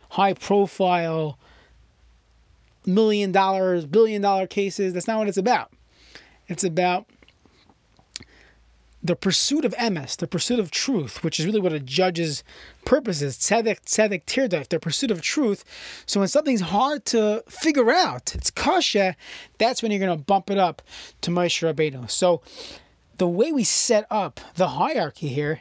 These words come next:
is that the highest level is the one that has the most access to the truth, the one who has the clearest mind to be able to tell us the piercing truth. That's Moshe Rabbeinu.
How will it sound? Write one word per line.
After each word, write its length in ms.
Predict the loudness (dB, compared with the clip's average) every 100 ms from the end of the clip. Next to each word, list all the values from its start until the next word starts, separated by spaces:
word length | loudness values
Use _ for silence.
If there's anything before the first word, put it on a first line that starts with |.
| _
is 180 | -8 -4
that 320 | -4 -4 -8 _ -20 -20 -20 _ _ _ _
the 140 | -2
highest 480 | 0 0 2 0 -2
level 520 | 0 0 0 -4 -6 -8
is 120 | -2
the 100 | 0
one 200 | 0 0
that 80 | -2
has 320 | -2 -2 0
the 80 | -2
most 320 | 0 -2 -4 -8
access 500 | -6 -4 -4 -2 -2 -4
to 140 | -6
the 140 | -4
truth, 460 | -6 -4 -4 -6 -14 -20 -20 -20 _ -6
the 100 | -2
one 200 | -2 -2
who 180 | -2
has 480 | 0 0 0 -4 -10 -18 -20 -20 -20 _ -8
the 100 | -6
clearest 840 | -4 -6 -2 0 2 2 0 -2 -4
mind 600 | -2 -2 -4 -6 -12 -16 -20 -20 -20 -16 -6
to 100 | -2
be 220 | 2 2
able 180 | 2 0
to 140 | -4
tell 380 | -6 -4 0 2
us 400 | 0 0 -6 -10 _ -20 -20 -20 -20 _
the 100 | -4
piercing 600 | 2 2 2 0 0 -2
truth. 520 | -4 -2 -2 -4 -14 -20 _ _ _ _ _ 0
That's 240 | 2 2
Moshe 320 | 0 0 -2
Rabbeinu. 300 | -4 -6 -8